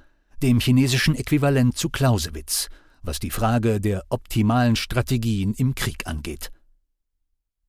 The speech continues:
In Kapitel acht seines Werks Die Kunst des Krieges formuliert er es nachgerade poetisch. Zitat: „Es gibt Wege, die nicht gegangen werden dürfen, Armeen, die nicht angegriffen werden dürfen,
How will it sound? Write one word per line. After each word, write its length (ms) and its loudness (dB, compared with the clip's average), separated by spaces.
In 180 4
Kapitel 400 0
acht 400 -6
seines 340 0
Werks 600 0
Die 160 -2
Kunst 340 0
des 160 -2
Krieges 460 0
formuliert 480 2
er 220 -2
es 220 -2
nachgerade 640 0
poetisch. 680 -4
Zitat: 540 -6
„Es 220 -2
gibt 260 0
Wege, 480 4
die 260 2
nicht 340 0
gegangen 440 4
werden 260 0
dürfen, 420 -6
Armeen, 580 4
die 140 2
nicht 360 -2
angegriffen 640 0
werden 260 -6
dürfen, 400 -8